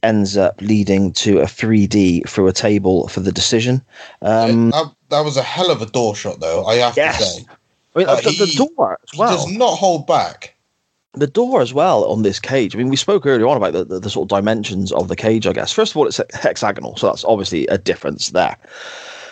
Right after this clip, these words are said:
Speaker 1: But we said as well about how, how the cage is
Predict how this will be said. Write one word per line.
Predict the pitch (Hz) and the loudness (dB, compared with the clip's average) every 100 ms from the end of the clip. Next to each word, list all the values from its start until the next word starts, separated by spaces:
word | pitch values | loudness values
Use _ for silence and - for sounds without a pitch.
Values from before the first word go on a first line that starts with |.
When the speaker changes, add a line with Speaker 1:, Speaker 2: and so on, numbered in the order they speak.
| - - | -20 -4
Speaker 1:
But | 190 | 0
we | 185 | 2
said | 196 165 | 2 0
as | 160 | 0
well | 147 | 0
about | 120 | 0
how, | 123 127 123 113 113 - | -2 0 0 0 0 -4
how | - 123 | -2 -2
the | 110 | 0
cage | 123 110 107 | 0 0 0
is | 104 - | -2 -6